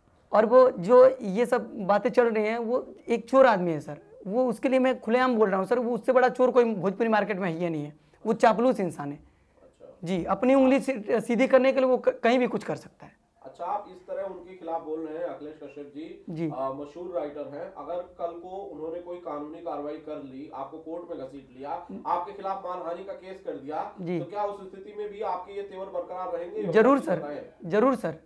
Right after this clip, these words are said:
Speaker 1: ये सारी चीज़ें मेरी बरकरार हैं, मेरे पास सारी प्रूफ है सर, सारी चीज़ें को, चीज़ों का प्रूफ है मेरे पास कि मैंने कितना पैसा उनको दिया है, उन्होंने आज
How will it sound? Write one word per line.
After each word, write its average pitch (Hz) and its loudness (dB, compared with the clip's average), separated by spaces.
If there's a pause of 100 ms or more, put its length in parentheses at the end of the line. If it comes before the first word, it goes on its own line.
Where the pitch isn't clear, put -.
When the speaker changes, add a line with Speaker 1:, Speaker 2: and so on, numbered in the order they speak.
(500)
Speaker 1:
ये 233 2
सारी 247 8
चीज़ें 262 4
मेरी 247 6
बरकरार 214 4
हैं, 220 2
मेरे 240 4
पास 254 6
सारी 247 8
प्रूफ 208 2
है 175 0
सर, 151 -10 (420)
सारी 262 4
चीज़ें 240 2
को, 233 2
चीज़ों 226 0
का 247 6
प्रूफ 226 0
है 220 4
मेरे 214 2
पास 220 0
कि 240 -4
मैंने 214 0 (400)
कितना 208 0
पैसा 190 2
उनको 202 2
दिया 202 4
है, 220 4
उन्होंने 208 0
आज 233 4